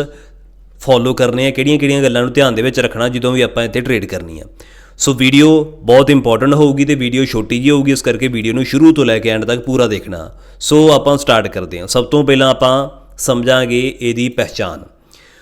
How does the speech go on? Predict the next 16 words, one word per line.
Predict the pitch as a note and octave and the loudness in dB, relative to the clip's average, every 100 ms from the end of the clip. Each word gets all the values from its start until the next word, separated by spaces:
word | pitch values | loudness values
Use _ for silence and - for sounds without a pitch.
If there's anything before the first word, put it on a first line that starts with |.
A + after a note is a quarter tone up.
| - | -8
ਸੋ | - E3 | -2 2
ਦੇਖੋ, | E3 D3 F#2+ - - _ _ _ _ - | 2 0 -8 -12 -20 _ _ _ _ -12
ਦੋ | B2 C#3 D3+ E3 | 0 4 6 6
ਕੈਂਡਲ | D#3+ C#3+ D3 | 4 2 2
ਮਿਲਾ | C#3+ B2+ A2+ | 2 2 0
ਕੇ | A2 B2 C3+ C#3+ | -2 -2 0 0
ਡਾਰਕ | C3 A#2 A2+ - | 0 0 0 -2
ਕਲਾਊਡ | C3 B2 B2 | -2 0 0
ਕਵਰ | A2+ A2 B2 | -2 -2 -2
ਕੈਂਡਲਸਟਿਕ | A#2+ A2+ A2+ - A2+ G#2+ | -2 -4 -4 -6 -8 -6
ਪੈਟਰਨ | G#2 G2+ B2 D3 - A#2+ | -6 -4 -8 -8 -10 -4
ਬਣਦਾ | A#2 F2 E2+ | -4 -4 -10
ਆ, | - _ - | -14 _ -18
ਦੋ | F3 D3+ D3 | 0 4 4
ਕੈਂਡਲ | A2+ G#2+ F#2 | 2 -4 -6
ਮਿਲਾ | F2+ | -10